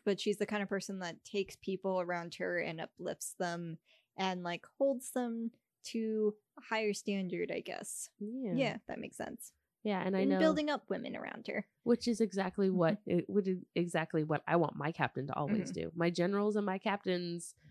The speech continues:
Speaker 2: they can start out as princesses, but they always end up empowering everybody around them. And especially not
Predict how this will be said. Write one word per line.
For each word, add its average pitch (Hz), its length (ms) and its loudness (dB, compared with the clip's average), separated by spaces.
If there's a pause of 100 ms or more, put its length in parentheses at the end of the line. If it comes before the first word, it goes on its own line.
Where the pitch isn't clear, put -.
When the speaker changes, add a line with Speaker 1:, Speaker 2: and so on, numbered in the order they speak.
(220)
Speaker 2:
they 175 100 -4
can 185 120 0
start 185 220 0
out 190 140 0
as 190 140 -2
princesses, 190 600 0
but 160 160 0
they 170 140 2 (100)
always 165 480 4
end 170 160 0
up 156 120 -2
empowering 156 440 0 (100)
everybody 156 600 0
around 80 260 -6
them. - 180 -6 (360)
And 190 100 0
especially 208 480 0
not - 220 0